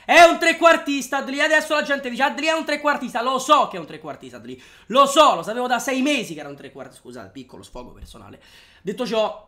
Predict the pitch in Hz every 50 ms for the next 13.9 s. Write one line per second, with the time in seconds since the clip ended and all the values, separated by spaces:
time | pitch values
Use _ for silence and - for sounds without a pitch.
0 | _ _ _ - 180 180 180 180 156 165 151 147 139 - - _ _ - 151 151
1 | 151 151 226 254 226 190 175 - 170 180 208 185 170 - 170 156 165 165 175 175
2 | 151 170 175 180 160 151 170 170 165 147 139 120 110 120 143 135 113 _ _ _
3 | _ _ _ _ _ - 190 185 196 180 180 185 202 220 220 226 214 - 208 196
4 | 208 208 202 202 202 196 190 196 190 185 - 185 160 175 185 185 165 170 160 175
5 | 190 175 175 180 175 165 151 143 147 147 139 147 139 123 - 135 127 131 - 165
6 | 147 - - - - - - 151 147 175 190 175 165 175 160 147 - - 147 143
7 | 139 160 156 151 139 127 147 170 175 165 147 139 135 127 110 _ _ _ _ -
8 | _ _ - 165 165 165 - 160 160 170 208 208 185 180 165 151 151 151 147 160
9 | 180 170 151 135 143 180 196 196 175 156 147 - 147 131 123 143 165 180 185 185
10 | 160 151 147 147 147 139 139 123 143 160 202 202 180 - - 269 247 214 208 214
11 | 240 247 240 240 190 170 165 202 233 233 208 185 160 160 - - 147 143 147 147
12 | 151 143 147 160 165 165 165 - 151 143 - - 190 180 180 180 175 151 151 143
13 | - 165 139 135 139 139 - - 202 190 185 175 160 - 160 143 131 127